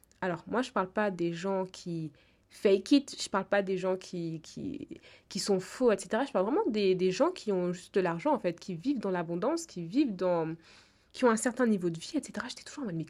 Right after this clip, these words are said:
comment est-ce que ces gens-là font ? » Parce qu'ils sont humains, je suis humaine. Ok, on a le même type de cerveau, on a le même corps humain, on a le même fonctionnement. Ce sont pas des extraterrestres.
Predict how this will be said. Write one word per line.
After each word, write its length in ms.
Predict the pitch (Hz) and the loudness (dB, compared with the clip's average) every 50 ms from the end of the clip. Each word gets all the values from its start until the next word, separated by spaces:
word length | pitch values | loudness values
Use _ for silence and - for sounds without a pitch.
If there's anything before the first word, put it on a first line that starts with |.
| - | -10
comment 420 | _ - - 226 208 220 247 - - | _ -6 -4 -2 0 0 -2 -2 -2
est-ce 180 | - 220 226 - | -4 -8 -8 -6
que 100 | - 285 | -6 -6
ces 160 | - - 233 | -4 -6 -6
gens-là 500 | 220 220 262 277 294 285 294 311 330 330 330 _ _ _ _ _ | -4 -2 -2 -2 0 -2 -2 -2 -4 -8 -12 _ _ _ _ _
font ? » 200 | - 320 269 - - _ _ _ _ _ _ _ | -2 -2 -2 -2 -6 _ _ _ _ _ _ _
Parce 160 | 240 240 - | -2 -2 2
qu'ils 300 | - 269 - - 269 285 | 0 0 0 2 -2 -2
sont 240 | - - 349 320 - - | 0 0 -2 -2 -2 -2
humains, 400 | 254 254 254 262 277 285 277 - | 0 2 4 6 4 4 4 0
je 220 | - 214 180 220 220 | -4 -6 -4 -4 -6
suis 340 | 220 - 262 240 202 196 | -4 -2 -4 -4 -2 -2
humaine. 420 | 202 202 202 208 202 185 165 147 - - _ _ _ _ _ _ _ _ _ _ _ _ _ | -2 0 0 0 2 0 -2 -2 -6 -10 _ _ _ _ _ _ _ _ _ _ _ _ _
Ok, 280 | - 208 208 - - 247 254 240 | -6 -6 -4 -2 0 0 0 2
on 140 | - 220 226 | 2 2 4
a 60 | 220 | 4
le 100 | 220 220 | 4 4
même 180 | 226 247 262 269 | 6 4 4 4
type 300 | 254 - - 214 185 170 | 0 -4 -8 -8 -8 -8
de 60 | 180 | -8
cerveau, 560 | - - - 190 180 175 165 185 214 226 226 - - - _ _ - | -8 -6 -6 -6 -6 -4 -2 2 2 2 2 -2 -10 -20 _ _ -6
on 120 | 151 175 | -2 0
a 60 | 180 | 0
le 120 | 185 190 196 | 2 2 4
même 240 | 202 226 233 240 233 | 4 2 2 0 -2
corps 240 | - - 220 208 | -2 -2 0 0
humain, 200 | 202 190 208 208 214 202 | 0 0 0 0 2 2
on 20 | |
a 60 | 185 | 2
le 140 | 180 180 175 | 2 2 2
même 160 | 180 208 220 | 2 0 0
fonctionnement. 560 | 220 - - 196 - - 196 190 196 214 202 | -2 -4 -8 -8 -6 -4 -2 0 0 0 -2
Ce 120 | - - 202 | -2 -4 -6
sont 160 | - - 214 | -4 -4 -4
pas 160 | 208 - 240 | -2 -2 -2
des 240 | 220 196 190 165 190 | -2 0 -2 -2 -4
extraterrestres. 880 | 196 196 - - 170 - - - 196 175 165 175 175 - - - - | -4 -6 -4 -6 -6 -6 -6 -6 -6 -4 -4 -6 -6 -8 -12 -16 -20